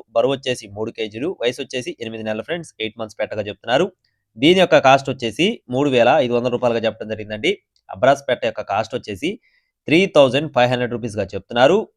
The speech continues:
నెక్స్ట్ వచ్చేసి మైలా పెట్ట ఫ్రెండ్స్. దీని యొక్క రంగు చూసుకున్నట్లయితే మైలా అండి.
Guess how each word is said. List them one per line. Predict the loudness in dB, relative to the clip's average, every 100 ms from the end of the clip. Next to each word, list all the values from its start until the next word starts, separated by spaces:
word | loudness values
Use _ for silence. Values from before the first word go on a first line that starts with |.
| _ _ _ _ _ _ _
నెక్స్ట్ | -4 0 2
వచ్చేసి | 2 2 2
మైలా | 2 4 6
పెట్ట | 4 2
ఫ్రెండ్స్. | 0 -2 -2
దీని | -4 -2
యొక్క | 0
రంగు | 0 -2
చూసుకున్నట్లయితే | -4 -6 -6 -4 -4
మైలా | -2 2 2
అండి. | 2 0